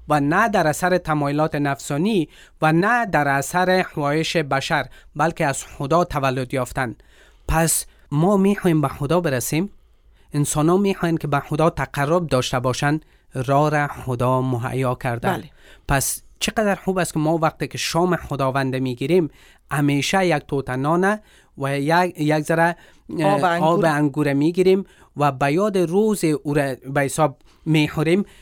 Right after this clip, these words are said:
Speaker 1: که عیسی مسیح در صلیب قربانی داد. و امروز اگر می‌خواین عید داشته باشین،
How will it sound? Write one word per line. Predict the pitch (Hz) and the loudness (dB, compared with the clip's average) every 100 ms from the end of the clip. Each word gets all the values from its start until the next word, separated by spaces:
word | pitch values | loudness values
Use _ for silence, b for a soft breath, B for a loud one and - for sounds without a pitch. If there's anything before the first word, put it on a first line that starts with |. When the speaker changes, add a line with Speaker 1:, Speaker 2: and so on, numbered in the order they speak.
| b | b
Speaker 1:
که | - | -4
عیسی | 131 - 185 185 | -2 0 2 2
مسیح | 156 - 175 156 | 2 -2 0 0
در | 131 131 | 0 -4
صلیب | - 139 147 147 - | -2 0 0 0 -4
قربانی | 143 131 127 127 139 135 | -2 0 0 2 2 2
داد. | 123 113 - b b b - | 0 -6 -10 b b b -2
و | |
امروز | 147 151 190 226 | 0 2 2 2
اگر | 202 196 | 0 2
می‌خواین | 196 196 - 180 175 | 2 0 2 2 2
عید | 160 180 165 | 2 0 0
داشته | 160 156 160 | 0 0 0
باشین، | 151 147 160 156 | 0 0 0 0